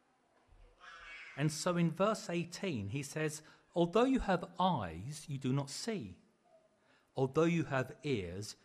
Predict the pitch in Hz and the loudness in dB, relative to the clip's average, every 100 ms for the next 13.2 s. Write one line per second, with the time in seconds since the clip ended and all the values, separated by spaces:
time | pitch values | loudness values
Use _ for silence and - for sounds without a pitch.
0 | _ 123 135 131 113 117 123 - 196 170 | _ -4 -2 0 2 2 0 -2 -4 -4
1 | 82 - _ _ _ _ _ _ _ _ | -8 -16 _ _ _ _ _ _ _ _
2 | - _ - 131 120 131 123 131 127 139 | -20 _ 0 0 4 4 4 2 0 0
3 | 170 131 92 80 - _ - - - _ | 0 0 -4 -12 -18 _ -20 -20 -20 _
4 | _ _ _ _ _ _ 180 214 240 262 | _ _ _ _ _ _ 0 6 8 8
5 | 254 294 302 - 104 80 87 _ _ _ | 8 6 2 2 -2 -6 -10 _ _ _
6 | _ _ _ _ - - 170 - - 311 | _ _ _ _ -10 -4 -4 -2 0 2
7 | 269 131 104 139 - - 190 202 202 190 | 2 0 -2 -4 -6 -4 4 4 4 -2
8 | - - _ 214 214 277 302 - - - | -14 -18 _ 2 4 4 0 -4 -6 -6
9 | 85 73 - - - - _ _ _ _ | -8 -10 -14 -12 -12 -18 _ _ _ _
10 | _ _ _ _ _ - - 208 269 277 | _ _ _ _ _ -18 0 8 10 10
11 | 302 311 277 240 208 214 233 277 294 - | 8 8 4 4 2 6 8 8 6 4
12 | - - - - 190 185 170 156 - - | -2 -16 -12 4 6 6 4 0 0 2
13 | 120 87 | 2 2